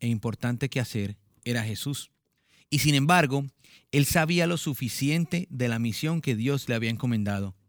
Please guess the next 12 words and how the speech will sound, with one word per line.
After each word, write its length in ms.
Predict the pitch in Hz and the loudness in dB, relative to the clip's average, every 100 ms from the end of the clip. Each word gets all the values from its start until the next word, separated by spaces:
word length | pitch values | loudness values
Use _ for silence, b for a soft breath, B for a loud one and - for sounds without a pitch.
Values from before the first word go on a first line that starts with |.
| _ | _
y 100 | 147 | 0
de 100 | 139 | 2
sus 220 | 131 147 - | 2 -2 -2
prioridades 720 | 139 123 120 117 127 123 - | 0 2 2 2 0 -2 -4
y 120 | 135 | 0
dijo, 340 | 131 131 123 - _ | 2 2 -2 -6 _
"Yo 280 | - 113 156 | -6 0 2
no 120 | 175 | 4
voy 160 | 165 165 | 2 2
a 40 | |
hacer 200 | 147 147 | 0 0
eso. 320 | 127 107 90 | -2 -4 -8